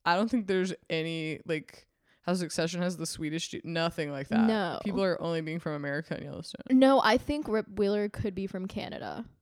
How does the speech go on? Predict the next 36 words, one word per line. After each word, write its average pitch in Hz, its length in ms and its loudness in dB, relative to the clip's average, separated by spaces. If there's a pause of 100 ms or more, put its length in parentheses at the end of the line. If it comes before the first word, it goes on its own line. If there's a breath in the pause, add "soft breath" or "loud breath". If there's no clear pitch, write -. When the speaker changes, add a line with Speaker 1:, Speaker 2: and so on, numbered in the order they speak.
(760 soft breath)
Speaker 2:
We're 233 140 8
near 254 280 10
the 269 120 6
border. 220 760 2 (480)
Speaker 1:
I'm 185 80 4
touching 180 340 4
my 170 120 2
forehead - 420 0
with - 180 -4
disdain. 104 540 -2
What 233 180 4
the 180 120 4
fuck? 185 320 4 (180)
<laughs> - 180 -2
Okay, 202 280 8 (120)
okay. 202 320 6
That 240 180 10
is, 339 140 4
that 240 240 6
does 285 160 8
inspire 196 400 4
me. 180 260 -4 (360 loud breath)
Speaker 2:
<laughs> - 340 -12
Speaker 1:
Maybe 240 300 6
Rip 269 260 4
Wheeler 247 320 6
has 214 280 0
the 208 100 2
biggest 196 360 -2
contiguous 208 640 0
ranch 185 320 -2
in 196 140 -2
Canada, 220 720 2 (120)
and 233 120 2
it's - 240 0
bigger. 180 680 -4